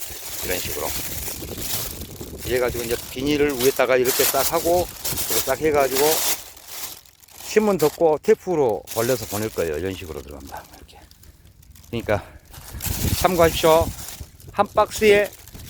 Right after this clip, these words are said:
택배비 착불 만 오천 원에 드립니다.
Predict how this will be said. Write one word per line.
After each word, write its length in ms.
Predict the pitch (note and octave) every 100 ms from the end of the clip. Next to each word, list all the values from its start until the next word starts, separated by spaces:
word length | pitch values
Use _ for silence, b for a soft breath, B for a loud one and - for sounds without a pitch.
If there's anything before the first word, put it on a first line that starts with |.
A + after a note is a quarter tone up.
| -
택배비 340 | G#3+ - A#3 -
착불 440 | A3 - A3 B2+ - - - - - - -
만 220 | C3 E3+
오천 320 | F3 G#3 G#3+ G3+
원에 160 | E3
드립니다. 440 | C3+ C#3+ D3 G2+